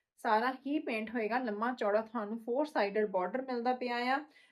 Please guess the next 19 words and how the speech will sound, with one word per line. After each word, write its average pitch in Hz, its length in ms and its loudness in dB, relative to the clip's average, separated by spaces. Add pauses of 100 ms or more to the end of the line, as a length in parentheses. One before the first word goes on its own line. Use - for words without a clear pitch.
(120)
ਤੇ 214 80 2
ਇਸ 240 80 2
ਤਰ੍ਹਾਂ 269 180 -2
ਪੱਲੇ 240 440 0
ਦਾ 240 120 6
ਜਿਹੜਾ 226 200 0
ਮਤਲਬ 240 260 -6
ਸਿਰ 233 280 6
ਦੇ 277 80 0
ਉੱਪਰ, 254 400 2
ਅਹ, 220 600 -2
ਜਿਹੜਾ 226 320 4
ਆਉਣਾ 226 280 -2
ਹੈ 254 160 -2
ਉਸ 226 200 -6
ਦੇ 247 120 -2
ਉੱਪਰ 233 300 0
ਜਿਹੜਾ 220 320 0
ਆ - 20 0